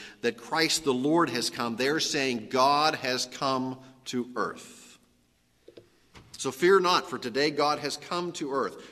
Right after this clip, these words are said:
Why should we not fear the things of this world? Why should we not be afraid? Because our God is not one who stays far away from us. He is not one who gets the ball rolling and then sits back and says, "You have at it, I'm just gonna watch."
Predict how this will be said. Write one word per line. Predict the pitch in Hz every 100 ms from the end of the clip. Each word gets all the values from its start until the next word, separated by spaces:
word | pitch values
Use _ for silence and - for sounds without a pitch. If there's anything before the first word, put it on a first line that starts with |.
| -
Why | 104 131
should | 139 139 139
we | 135
not | 135 127
fear | - 135
the | 113 107
things | 127 123 120
of | 113
this | 117 127
world? | 127 92 - - - - _ _ _ _ _ _
Why | 104 143
should | 147 143
we | 135 127
not | 127 123 123 -
be | 120
afraid? | 104 139 117 85 80 - - - - -
Because | 95 120 110
our | - 123 139
God | 139 131 120 107 - - - 117
is | 107
not | 123 147 143
one | 143 135 104 104
who | 117
stays | - 120 113 107
far | - 113
away | 113 123
from | - 90
us. | - - - _ _ _ _ _
He | 165
is | 151 127
not | 156 180
one | 156 151
who | 135
gets | 123 139 -
the | 123
ball | 123 113
rolling | 123 139 123 110 - - -
and | 120
then | 117 113
sits | - 131 -
back | 120 113 107
and | 104
says, | - 107 101 104 - -
"You | 131
have | 143 113
at | 117 110
it, | 98 110
I'm | 113
just | 104 -
gonna | 98
watch." | 98 113 90 - -